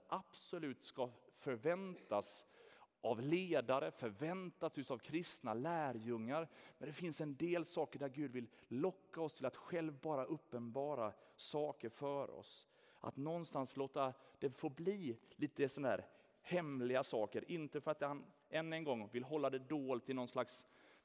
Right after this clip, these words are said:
märklig mening, utan just av förtroenden. Jag skulle bara vilja utmana dig det här året att låta Gud få tala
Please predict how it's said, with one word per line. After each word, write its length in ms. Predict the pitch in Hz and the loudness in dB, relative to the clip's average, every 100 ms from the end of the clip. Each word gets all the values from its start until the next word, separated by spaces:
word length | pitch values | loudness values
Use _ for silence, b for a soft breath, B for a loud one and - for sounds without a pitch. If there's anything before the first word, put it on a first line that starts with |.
| B | B
märklig 760 | - 156 190 151 113 - 170 202 | -4 2 4 2 0 -4 -2 -2
mening, 440 | 202 165 101 104 | -2 -4 -4 -6
utan 280 | 104 160 151 | -8 -6 -6
just 320 | 147 170 - | -4 -6 -6
av 140 | 151 127 | -6 -6
förtroenden. 800 | - 120 135 131 107 98 101 98 _ b b b b b b b b b b _ | -8 -8 -8 -6 -10 -12 -14 -16 _ b b b b b b b b b b _
Jag 120 | - | -8
skulle 160 | - 180 | -4 0
bara 180 | 202 139 | 2 2
vilja 180 | 143 - | 0 -2
utmana 760 | 247 147 - 139 170 233 254 | -2 -2 -4 -4 -2 0 2
dig 140 | 165 143 | 2 4
det 60 | |
här 180 | 143 139 - | 2 0 -2
året 580 | 247 120 - 165 - - b b b | -2 -2 0 -4 -6 -20 b b b
att 120 | 143 | -8
låta 280 | 165 160 160 | -6 -4 -4
Gud 480 | 131 - 202 151 131 | -6 -6 -2 -2 -2
få 140 | - | -6
tala 680 | 139 - 180 160 101 95 101 | -8 -4 0 2 2 0 -2